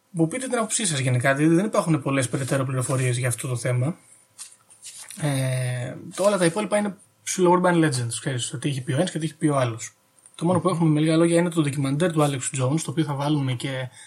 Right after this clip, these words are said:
στα links από κάτω για όποιον έχει τα κάκαλα να το δει ολόκληρο. Και το φωτογραφικό ρεπορτάζ, συν το βιβλίο του Τζον Ρόνσον. Το βιβλίο, εντάξει, μην το διαβάσετε, δεν χρειάζεται, αλλά τα υπόλοιπα μπορείτε να τα μελετήσετε. Τώρα, Δήμο, έμπαινες;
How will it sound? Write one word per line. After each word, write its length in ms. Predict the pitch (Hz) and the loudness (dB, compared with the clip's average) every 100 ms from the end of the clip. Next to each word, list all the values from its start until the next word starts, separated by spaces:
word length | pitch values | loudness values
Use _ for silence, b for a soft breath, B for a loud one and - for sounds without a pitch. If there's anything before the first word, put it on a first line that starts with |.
| B | B
στα 200 | B - 135 | B -4 0
links 220 | 143 147 | 2 2
από 140 | 127 127 | 0 0
κάτω 180 | 135 | 0
για 100 | 131 | 2
όποιον 160 | 131 131 | -2 -2
έχει 100 | 131 | -4
τα 120 | - | -6
κάκαλα 400 | 123 131 123 123 | -4 -4 -2 -2
να 60 | 120 | 0
το 120 | 120 | -2
δει 120 | 123 | -2
ολόκληρο. 560 | 123 120 135 127 170 - _ _ B B B B B B B B B B B B _ - | 0 -2 -4 -2 -2 -4 _ _ B B B B B B B B B B B B _ -8
Και 540 | - 190 196 190 190 185 | -2 2 2 2 2 0
το 80 | |
φωτογραφικό 600 | 175 190 185 180 170 - | -2 -2 0 2 2 2
ρεπορτάζ, 460 | 208 170 151 220 269 269 | 0 2 0 2 0 2
συν 220 | - 262 | 0 0
το 80 | 226 | -2
βιβλίο 220 | 190 208 | -4 -4
του 80 | 196 | -2
Τζον 240 | 160 170 | 2 2
Ρόνσον. 360 | 151 135 131 123 | 2 0 -2 -6
Το 120 | 135 | -8
βιβλίο, 260 | 143 151 196 | -6 -4 -2
εντάξει, 240 | 175 160 - | -2 -2 -2
μην 80 | |
το 60 | 139 | -2
διαβάσετε, 420 | 123 120 135 - | -2 -2 -4 -4
δεν 80 | 139 | -8
χρειάζεται, 500 | 127 123 185 247 277 - _ _ - | -2 -2 -2 -6 -8 -10 _ _ -10
αλλά 300 | 226 233 233 | -8 -8 -8
τα 100 | 214 | -8
υπόλοιπα 280 | 185 214 196 | -8 -6 -4
μπορείτε 240 | 185 180 | -2 -2
να 80 | 165 | -2
τα 80 | 160 | -2
μελετήσετε. 600 | 143 131 131 123 120 - _ _ _ | -4 -6 -6 -8 -8 -14 _ _ _
Τώρα, 340 | - 156 123 120 - B B B B B _ _ - | 0 0 0 -10 -18 B B B B B _ _ -6
Δήμο, 220 | 190 220 | 0 4
έμπαινες; 480 | 151 151 160 131 - | 4 4 2 2 -4